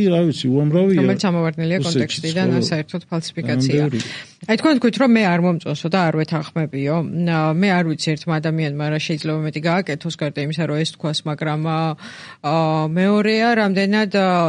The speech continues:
Speaker 2: ეხმარება, ა, თქვენი, მ-, ან სხვა სასულიერო პირების, ა, ეს განცხადება, რომ აი, არ ვეთანხმები, არ მომწონს ეს განწყობა, ა, იმას, ა, რომ, არ ვიცი, მაგალითად, რომელიმე ეპისკოპოსი, როცა ქადაგებს, ა,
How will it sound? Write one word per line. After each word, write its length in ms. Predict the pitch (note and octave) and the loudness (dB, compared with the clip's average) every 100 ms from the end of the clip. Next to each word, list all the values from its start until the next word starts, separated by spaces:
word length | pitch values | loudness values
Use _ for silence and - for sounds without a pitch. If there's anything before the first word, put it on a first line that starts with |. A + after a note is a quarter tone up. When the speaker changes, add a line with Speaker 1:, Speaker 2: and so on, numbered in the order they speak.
| A#2 | 0
Speaker 2:
ეხმარება, 800 | F3 - G#3+ F#3+ D3+ C#3+ E3 F3+ | -2 0 0 2 0 -2 0 2
ა, 580 | F#3+ F3 D#3+ C3 D3 D#3 D#3 | 2 -2 -6 -8 -6 -4 -4
თქვენი, 400 | D3+ - F3 D#3 | -6 -2 -2 0
მ-, 200 | D3 A2+ C3+ | -2 -4 -6
ან 200 | C3+ C#3 | -6 -6
სხვა 240 | C#3+ - | -6 -4
სასულიერო 460 | D3 D#3 - D#3 D3 | -4 -6 -6 -6 -4
პირების, 480 | - D#3 D3+ F3+ - - | -4 -6 -4 -4 -2 0
ა, 240 | E3+ D#3+ C#3 | 2 2 0
ეს 180 | D3 - | -2 -2
განცხადება, 520 | D#3 D3 E3 C#3+ D#3 | -4 -2 -4 -2 -2
რომ 140 | F3 | 0
აი, 100 | F3+ D3 | 0 0
არ 160 | C3+ | -2
ვეთანხმები, 580 | C#3 D3 C#3+ - D#3+ C#3+ | -4 -6 -6 -6 -8 -4
არ 200 | C#3+ C#3+ | -4 -4
მომწონს 440 | C#3+ C#3+ - E3 - | -4 -6 -6 -4 -4
ეს 120 | D3 | -4
განწყობა, 640 | D#3+ - - D3 C#3 D#3+ F3+ F#3 F3+ D3+ D#3+ | -4 -6 -6 -6 -4 0 0 0 -2 -6 -4
ა, 140 | D#3 D3 C#3+ C3+ C#3 G2 | -4 -2 -2 -2 -4 -6
იმას, 540 | C2 E3 E3 F3+ G3 - - | -4 -2 0 0 0 -2 -2
ა, 140 | F#3 D#3 D3+ | -2 0 -2
რომ, 300 | C#3+ F#3+ G3 F#3+ F#3 D#3+ | -2 -2 0 0 -2 -2
არ 180 | B2 C3 | -4 -6
ვიცი, 200 | E2+ - | -8 -12
მაგალითად, 440 | C#3 - C3 F#3 D#3+ | -10 -8 -6 -4 -4
რომელიმე 480 | D#3 C#3 C3 C3+ A#2+ E2+ - _ | -4 -6 -6 -6 -8 -10 -14 _
ეპისკოპოსი, 800 | D3+ - - D3 - C#3 - F3+ | -10 -8 -8 -8 -6 -8 -4 -4
როცა 240 | D#3 - D3 | -4 -6 -6
ქადაგებს, 640 | D3+ B2 G#2 A#2+ F#2 - | -4 -4 -6 -8 -8 -6
ა, 140 | - | -4